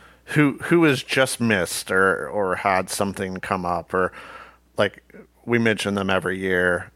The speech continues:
um, or some might say curse them every year. Uh, so now we've cursed, um, Adam Ballard. Thanks for that,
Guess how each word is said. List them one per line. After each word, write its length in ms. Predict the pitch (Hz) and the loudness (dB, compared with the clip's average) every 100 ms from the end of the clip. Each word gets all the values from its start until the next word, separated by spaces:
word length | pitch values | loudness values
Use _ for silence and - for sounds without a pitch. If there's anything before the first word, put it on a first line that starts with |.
| _ 95 | _ 0
um, 460 | 90 82 82 90 _ _ _ - | 0 0 -8 -14 _ _ _ -10
or 240 | 82 87 - | -8 -8 -10
some 220 | - 95 | -6 -2
might 220 | 92 - | 0 -2
say 180 | - 92 | -2 -4
curse 340 | - 110 - | 0 0 0
them 180 | - 95 | 0 0
every 280 | 90 87 95 | 2 0 -2
year. 340 | 92 92 92 - _ _ _ - | -2 -2 -4 -10 _ _ _ -6
Uh, 240 | 98 90 87 | -2 -2 -2
so 180 | - | -4
now 200 | 107 101 | 0 0
we've 200 | 101 95 | 0 -2
cursed, 520 | - 98 90 - - - 95 | -2 0 0 -2 -10 -10 -4
um, 380 | 85 73 73 - _ | -4 -6 -12 -18 _
Adam 240 | 101 92 92 | -2 -2 -2
Ballard. 400 | 90 90 95 - | 0 0 0 0
Thanks 220 | 98 - | -2 0
for 100 | 98 | 0
that, 240 | 85 85 | 0 -2